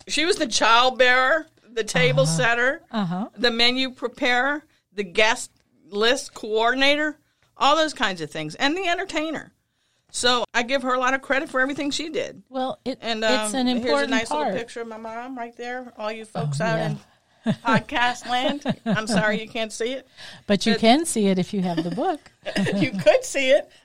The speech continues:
Speaker 1: on page fifty-seven. No, my mom is singing and dancing with a, with a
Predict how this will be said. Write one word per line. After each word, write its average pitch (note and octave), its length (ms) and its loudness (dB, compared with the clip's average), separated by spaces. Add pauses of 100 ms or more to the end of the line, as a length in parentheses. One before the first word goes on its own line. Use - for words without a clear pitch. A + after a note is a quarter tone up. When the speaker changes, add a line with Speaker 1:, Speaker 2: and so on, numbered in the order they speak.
(120)
Speaker 1:
on A#3 220 0
page A3+ 580 -2
fifty-seven. B3+ 720 -4
No, C4 280 -4 (360)
my A#3 180 -2
mom A#3+ 260 -2
is A3 100 -6
singing A#3 280 -4
and G#3 100 -8
dancing A3 420 -6
with D#3 100 -6
a, D3+ 160 -4 (220)
with G#3 240 -6
a E3 160 -4